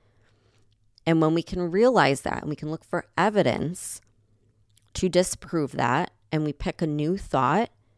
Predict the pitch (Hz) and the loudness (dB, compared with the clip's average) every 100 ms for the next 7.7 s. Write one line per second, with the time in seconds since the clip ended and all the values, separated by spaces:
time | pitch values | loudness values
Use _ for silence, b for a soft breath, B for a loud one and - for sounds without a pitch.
0 | _ _ _ _ _ _ _ _ _ - | _ _ _ _ _ _ _ _ _ -14
1 | 147 156 175 180 - - 202 196 185 - | -4 2 4 4 -2 -2 2 2 2 0
2 | 175 - - - - 156 165 170 180 185 | -2 -4 -6 -8 -8 -2 -2 0 -2 -4
3 | 185 - 151 143 143 147 151 - _ - | -8 -12 -6 -2 0 0 -4 -14 _ -10
4 | - 156 151 147 - - - - - _ | -6 -4 -2 -4 -6 -8 -10 -14 -18 _
5 | _ _ _ _ _ _ _ _ _ _ | _ _ _ _ _ _ _ _ _ _
6 | _ _ _ _ _ _ _ - 156 175 | _ _ _ _ _ _ _ -6 -4 -2
7 | 165 175 - - 180 175 170 | 0 0 -2 0 4 4 2